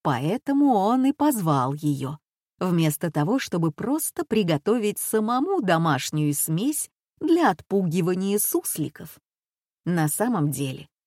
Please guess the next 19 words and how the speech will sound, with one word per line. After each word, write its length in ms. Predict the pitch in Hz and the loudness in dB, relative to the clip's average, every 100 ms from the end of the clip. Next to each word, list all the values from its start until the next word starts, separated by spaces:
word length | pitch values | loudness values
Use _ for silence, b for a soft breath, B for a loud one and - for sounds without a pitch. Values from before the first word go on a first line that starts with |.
| _ - | _ -4
эту 280 | 339 - | -4 0
информацию 880 | 190 170 165 147 165 254 - - 170 | 0 0 2 2 2 0 0 -2 0
он 220 | 180 185 165 | 2 0 0
нашел 440 | 151 - 220 240 | 0 0 0 2
одним 520 | 147 143 175 277 214 | 2 0 2 2 2
быстрым 560 | 151 175 - - 180 170 | 2 0 -2 -4 -4 -2
поиском 640 | 156 151 131 - 175 160 | 2 2 2 -4 -2 0
в 100 | 156 | 2
интернете. 760 | 165 147 165 160 143 147 - - _ _ _ _ _ _ _ - | 0 0 0 0 0 -4 -14 -20 _ _ _ _ _ _ _ -2
Не 260 | 208 262 | 2 4
для 220 | 240 285 320 | 4 4 4
того, 400 | 403 285 165 180 | 2 4 2 2
чтобы 420 | - 254 196 170 | -2 0 2 4
вожделеть 800 | 175 165 160 180 165 131 - - | 2 2 0 2 2 0 -2 -6
изгибы 640 | 208 190 151 151 160 143 151 | -2 0 0 0 2 2 2
фигурки 760 | - 170 156 147 139 - 170 - - | 2 0 2 0 -2 -2 -2 -2 0
Хелли. 500 | 170 117 117 - - _ _ _ _ _ _ _ _ _ _ 180 | 0 0 -8 -10 -16 _ _ _ _ _ _ _ _ _ _ 0
«Господи 720 | 180 247 226 - - 175 175 | 4 4 4 0 0 2 2
Иисусе, 760 | 170 156 - 170 147 - 165 | 2 2 0 -2 -4 -6 -10